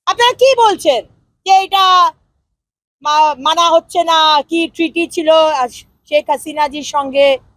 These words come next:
সেগুলো মানা চলবে না, জিরো লাইন এ করে দিচ্ছে, এটা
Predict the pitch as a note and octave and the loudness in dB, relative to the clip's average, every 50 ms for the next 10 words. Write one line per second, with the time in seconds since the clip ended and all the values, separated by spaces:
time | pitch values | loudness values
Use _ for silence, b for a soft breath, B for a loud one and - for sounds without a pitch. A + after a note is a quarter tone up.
0 | _ _ _ _ _ _ _ _ _ _ _ _ _ - D4 C#4 C#4+ D#4 D4+ C#4+ | _ _ _ _ _ _ _ _ _ _ _ _ _ -4 -2 0 2 0 0 0
1 | C#4+ C#4+ D4 D4 C#4+ D4 D4+ C#4+ C#4+ C#4 C4 C#4+ C#4 C#4 C4+ C#4 C4+ C4 B3 A3+ | 0 -2 -2 -2 -2 -2 -2 -4 -2 -2 -2 -4 -2 0 0 2 2 2 0 -2
2 | _ _ _ _ _ _ - G#3+ A3+ D4 D4+ D4 D4+ D4 C#4+ C#4+ C#4+ C#4+ C#4 C#4 | _ _ _ _ _ _ -16 -8 -6 -4 0 2 2 2 4 2 0 0 -2 -4
3 | C#4+ C#4+ C#4+ D4 C#4+ C#4+ B3+ C#4 - G#4+ A4 A#4+ | -4 -4 -4 -6 -8 -8 -8 -12 -12 -10 -10 -12